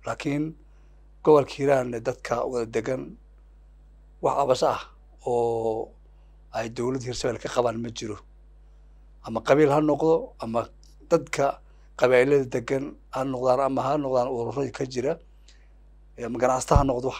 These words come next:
cabasho ah kama jiro. Asiga hadduu dhaliil u arkay, waxaan leenahay dib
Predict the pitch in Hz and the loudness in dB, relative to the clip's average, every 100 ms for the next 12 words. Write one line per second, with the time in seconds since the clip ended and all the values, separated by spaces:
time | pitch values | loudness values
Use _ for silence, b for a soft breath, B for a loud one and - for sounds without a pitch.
0 | - 127 117 117 120 - 131 123 147 165 | -10 -10 -6 0 0 0 -8 -4 -2 -4
1 | - - b b b b b - - 123 | -6 -20 b b b b b -20 -14 -8
2 | - 170 160 156 - - 139 151 143 131 | 2 8 8 6 0 -10 -4 0 0 0
3 | - 131 160 165 175 165 135 - 110 - | 2 4 4 4 2 2 2 0 -2 -4
4 | - - - - 135 135 117 113 107 - | -20 -20 -6 -2 2 2 2 -2 -4 -10
5 | - - - - - - - 156 | -20 -20 -20 -20 -20 -20 -2 -2